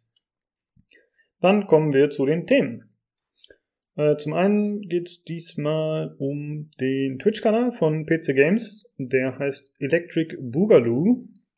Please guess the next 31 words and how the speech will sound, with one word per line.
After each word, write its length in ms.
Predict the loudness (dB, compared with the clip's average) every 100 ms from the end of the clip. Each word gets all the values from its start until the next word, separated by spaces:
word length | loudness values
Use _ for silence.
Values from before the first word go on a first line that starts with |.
| -18
Der 420 | -2 0 2 2
wurde 300 | 4 6 4
neu 380 | 2 4 4 4
aufgesetzt. 800 | 2 0 2 4 4 0 -14 -20 _ -20 -20 -20 -20 _
Ähm, 300 | 2 4 4
also 160 | 4 4
es 80 | 2
ist 240 | 0 4
der, 480 | 8 8 8 6 6
eigentlich 300 | 4 4 2
der 460 | 6 6 6 0 -4
alte 320 | 2 4 4 2
P 120 | 2
C 100 | 0
Games-Kanal, 520 | -2 0 0 2 2
aber 140 | 4 4
der 120 | 6
wurde 140 | 6
halt 120 | 6 4
rebrandet. 680 | 0 2 4 2 -2 -10 -20 _ _ -20 _ _ _ _
Und, 420 | -4 -2 -2 -4 -2
äh, 160 | -2
die 120 | -2
streamen 320 | -6 -4 0 2
da 60 |
jetzt 120 | 2 2
immer 140 | 0
montags 420 | 0 0 0 -2
ab 200 | -4 -2
sechzehn 340 | -2 -2 -4 0
Uhr. 320 | 0 0